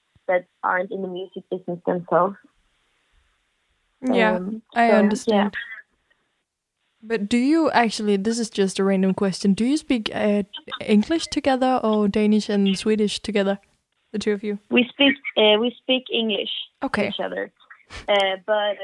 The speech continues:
Speaker 1: um, like, um, I can understand a little Danish, but, um,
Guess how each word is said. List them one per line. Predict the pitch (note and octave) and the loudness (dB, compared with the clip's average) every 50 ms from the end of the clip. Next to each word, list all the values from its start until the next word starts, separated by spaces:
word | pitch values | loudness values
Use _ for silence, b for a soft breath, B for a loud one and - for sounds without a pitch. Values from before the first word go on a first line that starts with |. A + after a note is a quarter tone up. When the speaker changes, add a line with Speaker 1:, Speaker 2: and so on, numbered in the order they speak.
| G3 F#3+ | -6 -6
Speaker 1:
um, | F#3+ F#3+ G3 _ _ _ _ _ - | -8 -10 -14 _ _ _ _ _ -10
like, | G3 F#3+ F#3+ _ _ _ _ _ _ _ _ _ _ _ _ _ _ _ - | -10 -10 -10 _ _ _ _ _ _ _ _ _ _ _ _ _ _ _ -10
um, | A#3 A3+ A#3 A#3 - _ _ _ _ _ _ _ - | -10 -8 -10 -12 -14 _ _ _ _ _ _ _ -8
I | - A3 A3 - - | -6 -6 -6 -6 -4
can | A#3+ A#3+ B3 | -4 -2 0
understand | A#3+ A#3+ A#3+ A#3 - - - A3+ A#3 A#3 A#3 - | 0 -2 -2 -4 -6 -4 -2 -2 -2 -2 -4 -4
a | A3+ | -4
little | A3 A3 A3 G#3+ A3 A#3 A#3 | -4 -2 -4 -4 -2 -4 -4
Danish, | A3 A3+ A3 A3 A3+ A#3 B3 C4+ - - - - _ _ _ _ _ _ _ _ _ _ _ _ _ _ _ _ _ _ - | -4 -4 -4 -4 -4 -4 -6 -6 -8 -12 -14 -16 _ _ _ _ _ _ _ _ _ _ _ _ _ _ _ _ _ _ -2
but, | - G3+ G3 G3 G3 F#3+ F#3+ - _ _ _ _ - | 0 2 2 2 0 -2 -6 -10 _ _ _ _ -14
um, | - G3+ G3 G3+ G3+ G3+ G3+ F#3+ | -12 -12 -12 -12 -12 -14 -14 -16